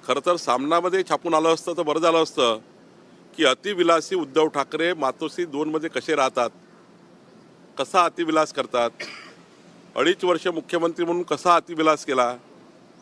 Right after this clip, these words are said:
दोन दिवससुद्धा मंत्रालयात नाही आले, दोन दिवस विधान भवनात नाही आले, स्वतःला काचेच्या कॅबिनमध्ये बसून त्या ठिकाणी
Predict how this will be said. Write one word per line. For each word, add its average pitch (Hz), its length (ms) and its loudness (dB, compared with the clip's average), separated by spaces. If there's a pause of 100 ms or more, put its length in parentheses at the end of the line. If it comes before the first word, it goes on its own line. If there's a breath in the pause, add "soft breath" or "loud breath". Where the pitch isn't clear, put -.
(220)
दोन 165 300 0
दिवससुद्धा 180 400 2
मंत्रालयात 160 520 0
नाही 143 120 -2
आले, 127 240 -2 (520)
दोन 165 280 -2
दिवस 185 200 0
विधान 170 360 0
भवनात 156 340 0
नाही 143 160 0
आले, 123 240 0 (720)
स्वतःला 170 380 2
काचेच्या 180 720 0 (760)
कॅबिनमध्ये 180 500 2
बसून 156 440 2 (640)
त्या 151 100 4
ठिकाणी 170 480 0